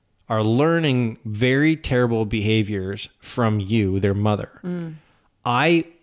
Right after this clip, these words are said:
Speaker 1: every morning you leave to take the kids to school,
Speaker 2: Yeah.
Speaker 1: I go upstairs and turn every single light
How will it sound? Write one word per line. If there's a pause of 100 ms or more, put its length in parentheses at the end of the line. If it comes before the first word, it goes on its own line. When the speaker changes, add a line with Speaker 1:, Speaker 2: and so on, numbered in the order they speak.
(640)
Speaker 1:
every
morning
you
leave
to
take
the
kids
to
school,
Speaker 2:
Yeah. (140)
Speaker 1:
I
go
upstairs
and
turn (120)
every (160)
single (140)
light